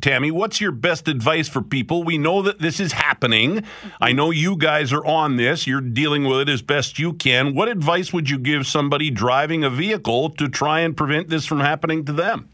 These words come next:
Speaker 2: Yeah, people actually driving, we recommend keeping their doors locked, keeping their windows rolled up, you know, only open a little bit, um,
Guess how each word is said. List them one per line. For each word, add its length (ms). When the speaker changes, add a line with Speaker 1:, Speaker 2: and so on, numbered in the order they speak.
Speaker 2:
Yeah, 260
people 360
actually 440
driving, 720
we 140
recommend 680
keeping 240
their 140
doors 360
locked, 380
keeping 180
their 160
windows 420
rolled 280
up, 280
you 160
know, 200
only 240
open 320
a 60
little 260
bit, 240
um, 800